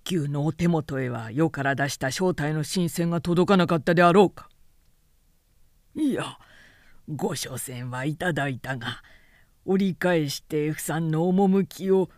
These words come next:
書面でお断り申し上げてある。」昨夜の会に、百官皆、円に揃いながら、国舅一人お顔が見やん。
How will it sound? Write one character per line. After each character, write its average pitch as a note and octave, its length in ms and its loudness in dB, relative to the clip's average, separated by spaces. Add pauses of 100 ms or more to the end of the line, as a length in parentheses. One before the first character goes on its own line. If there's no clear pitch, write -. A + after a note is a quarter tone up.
(180)
書 A#3+ 200 0
面 A3 340 4
で G#3 140 8
お G#3+ 120 4
断 G3+ 460 4
り G3 180 4
申 F#3+ 220 4
し F3+ 160 -4
上 E3 160 -2
げ C3+ 160 -6
て D3 300 -8
あ C3+ 200 -6
る。」 - 240 -14 (1160)
昨 A3 320 2
夜 G3+ 100 8
の D3+ 140 -2
会 D3+ 260 -6
に、 A#2+ 200 -14 (220)
百 B2 260 -10
官 D3+ 260 -4
皆、 D#3 400 0
円 F3+ 220 2
に E3+ 100 0
揃 F#3+ 280 2
い F3 60 4
な E3+ 140 2
が C3+ 120 -8
ら、 - 120 -18 (680)
国 A#3 200 4
舅 G3+ 240 0
一 G3 220 2
人 F#3+ 100 6
お F3+ 80 8
顔 G3 220 6
が F3 100 4
見 D#3+ 140 2
や - 120 -10
ん。 - 20 -18